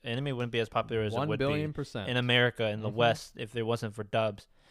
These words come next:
Speaker 1: And don't even get start, don't even get me started on how much translators get paid.
Speaker 2: Yeah.
Speaker 1: Learning, they have to
Speaker 2: Oh,
Speaker 1: learn
Speaker 2: yeah.
Speaker 1: the most, one of the most difficult languages in, in the world.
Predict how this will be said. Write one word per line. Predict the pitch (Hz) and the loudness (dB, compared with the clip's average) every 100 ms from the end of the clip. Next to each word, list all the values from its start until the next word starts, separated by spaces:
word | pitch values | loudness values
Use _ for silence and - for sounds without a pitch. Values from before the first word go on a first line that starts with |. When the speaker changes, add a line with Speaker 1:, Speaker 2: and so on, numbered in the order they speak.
| - _ _ _ _ | -20 _ _ _ _
Speaker 1:
And | 185 | 2
don't | 269 | 4
even | 185 131 | 6 4
get | 113 | 2
start, | 135 110 - - | 0 -2 -8 -4
don't | 123 185 | 2 2
even | 170 | 2
get | 131 | 0
me | 113 | -2
started | - 131 | 2 2
on | 113 107 | 2 -2
how | 127 | -2
much | 120 - | -2 -2
translators | 120 123 113 101 | -4 -2 -2 -4
get | 107 | -8
paid. | - 101 95 _ - | -6 -8 -8 _ -8
Speaker 2:
Yeah. | 95 85 - | -8 -8 0
Speaker 1:
Learning, | 135 165 170 | 2 4 0
they | 135 131 | -2 -2
have | 143 | 2
to | 147 | 4
Speaker 2:
Oh, | |
Speaker 1:
learn | 139 156 | 4 2
Speaker 2:
yeah. | - | 2
Speaker 1:
the | 139 | 4
most, | 135 131 | 4 2
one | 143 135 | 2 2
of | |
the | 135 | 2
most | 131 - | 0 0
difficult | 120 135 127 | -4 -4 -4
languages | 113 120 120 120 | -4 -4 -6 -6
in, | 110 113 | -8 -8
in | 113 | -8
the | 104 | -8
world. | 95 101 107 127 | -6 -2 0 0